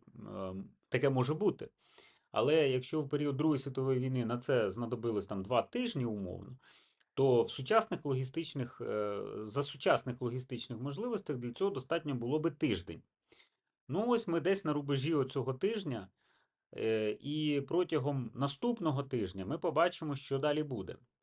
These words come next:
А, фактично, це такий час ікс. Адже якщо Путін вирішив, е, знехтувати частиною Курської області, то так можна скоро дійти до, е, реально окупованого,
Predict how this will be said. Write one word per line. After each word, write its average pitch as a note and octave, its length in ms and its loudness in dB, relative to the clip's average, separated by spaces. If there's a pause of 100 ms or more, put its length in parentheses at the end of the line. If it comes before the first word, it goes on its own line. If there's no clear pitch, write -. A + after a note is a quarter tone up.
А, G2+ 460 0 (260)
фактично, D3+ 560 -4
це C#3+ 460 0 (280)
такий B2+ 280 -6
час C3+ 420 0
ікс. - 400 -6 (600)
Адже A#2 600 0
якщо A#2 580 0 (880)
Путін B2+ 500 -2
вирішив, A#2 560 -2 (200)
е, G2+ 500 -4 (560)
знехтувати G#2+ 720 -2
частиною B2+ 480 -2
Курської B2+ 400 -2
області, D3+ 520 -4 (340)
то - 100 -10
так F3 180 2
можна D3+ 240 0
скоро D3+ 460 0
дійти B2+ 360 -4
до, C3 520 2 (600)
е, - 20 0
реально B2+ 580 2 (480)
окупованого, A#2 1080 0